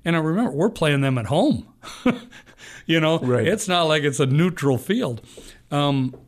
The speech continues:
Speaker 1: but I think we realized that, you know what? We, a-, and the kids took great pride in it. You know, that was the, the neat thing, 'cause you saw all the kids. And to,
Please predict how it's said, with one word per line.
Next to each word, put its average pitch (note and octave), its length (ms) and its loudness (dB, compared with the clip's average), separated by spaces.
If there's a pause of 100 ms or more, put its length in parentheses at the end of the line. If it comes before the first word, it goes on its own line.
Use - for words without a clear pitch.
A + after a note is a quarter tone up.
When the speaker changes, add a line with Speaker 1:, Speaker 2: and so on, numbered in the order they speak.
(120)
Speaker 1:
but D#3+ 180 -2
I D#3+ 80 2
think F#3 380 -4
we D#3 320 -2
realized E3+ 640 -4
that, C3+ 320 -4
you C#3+ 100 -6
know F3 140 -4
what? A3+ 340 -4 (600)
We, D#3 320 -4 (260)
a-, D3+ 240 -4
and C#3 100 -2
the B2+ 80 -4
kids - 360 -6
took G#2 180 -16
great G2 260 -14
pride G#2+ 320 -14
in G2 120 -16
it. - 180 -20 (540)
You C#3+ 120 -6
know, B2 140 -2
that C#3 180 0
was B2+ 260 -2
the, C3 120 -6
the B2 240 -8
neat B2+ 260 -4
thing, G2+ 220 -12
'cause A2+ 180 -10
you G#2+ 120 -10
saw C3+ 320 -4
all B2+ 300 -4
the G2+ 100 -10
kids. A#2+ 500 -6 (380)
And F3 180 -4
to, C#3+ 220 -6